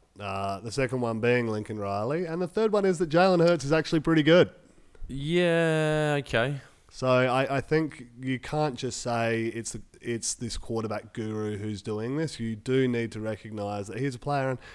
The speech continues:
Speaker 1: he did have success at Alabama. He, he wasn't torching people through the air on a regular basis, but he was still a very good, successful quarterback,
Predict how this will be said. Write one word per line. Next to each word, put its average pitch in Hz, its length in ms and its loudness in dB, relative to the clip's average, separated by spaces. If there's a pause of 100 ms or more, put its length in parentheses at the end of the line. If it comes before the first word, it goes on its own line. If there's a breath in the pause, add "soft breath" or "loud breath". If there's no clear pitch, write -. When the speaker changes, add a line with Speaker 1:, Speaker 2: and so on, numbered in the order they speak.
Speaker 1:
he 208 100 -2
did 247 160 2
have 233 200 4
success 160 400 -2
at 160 120 -2
Alabama. 104 680 -2
He, 120 100 -2
he 135 140 -4
wasn't 165 540 0
torching 127 560 -4
people 113 280 -4
through 110 240 -8
the 104 220 -4
air 113 300 0
on 107 100 -6
a 104 60 -8
regular 110 500 -4
basis, 98 380 -12
but - 80 -8
he 139 60 0
was 135 120 0
still 220 160 0
a 143 60 4
very 120 520 0
good, 110 300 -4
successful - 520 -6
quarterback, 107 520 -6